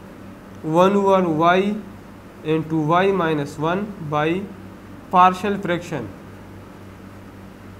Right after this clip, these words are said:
partial fraction। तो ये मेरे साथ बन जाएगा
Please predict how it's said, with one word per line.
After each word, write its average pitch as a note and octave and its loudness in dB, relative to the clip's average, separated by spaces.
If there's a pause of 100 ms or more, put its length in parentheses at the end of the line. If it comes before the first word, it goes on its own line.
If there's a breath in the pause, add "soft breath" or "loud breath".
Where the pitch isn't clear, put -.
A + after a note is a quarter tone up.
partial E3 -2 (1400)
fraction। C#3+ -2 (600)
तो D3 0
ये G#3 6
मेरे A3 8
साथ F#3+ 2
बन E3+ 2
जाएगा F#3 2